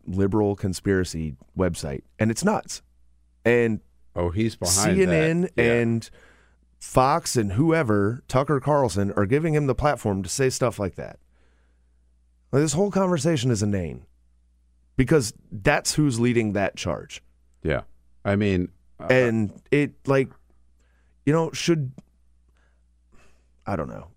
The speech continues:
Speaker 1: I, I, I'm at a loss for words about the whole thing.
Speaker 2: Well, I can't believe the C N N put him on, for one thing.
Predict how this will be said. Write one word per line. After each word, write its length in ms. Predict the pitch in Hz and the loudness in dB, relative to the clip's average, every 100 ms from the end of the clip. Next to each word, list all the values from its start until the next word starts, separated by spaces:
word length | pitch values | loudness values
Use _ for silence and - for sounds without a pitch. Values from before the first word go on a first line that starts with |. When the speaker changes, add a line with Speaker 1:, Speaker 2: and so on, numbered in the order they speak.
| - | -2
Speaker 1:
I, 260 | 117 110 92 | 0 0 -2
I, 240 | - 123 110 - _ _ _ - | 0 2 0 -4 _ _ _ -4
I'm 180 | 127 | 0
at 80 | 147 | 2
a 60 | 127 | 2
loss 240 | 107 104 | 2 0
for 140 | - 101 | 0 0
words 280 | 92 82 | 0 -2
about 200 | - 87 | -6 -6
the 80 | 82 | -6
whole 160 | 82 65 | -6 -6
thing. 320 | - 55 90 - | -8 -12 -14 -10
Speaker 2:
Well, 160 | 107 - | -4 -2
I 100 | 156 | 2
can't 200 | 185 120 | 2 2
believe 260 | 107 98 | 2 2
the 80 | 82 | 0
C 180 | - 101 | 0 2
N 120 | 85 | 2
N 120 | 82 | 2
put 140 | 78 85 | 2 0
him 160 | 71 | 2
on, 320 | 90 76 64 85 _ | 2 2 -2 -10 _
for 240 | _ - 71 | _ -6 -2
one 220 | 76 76 | -2 -4
thing. 260 | 64 64 | -6 -10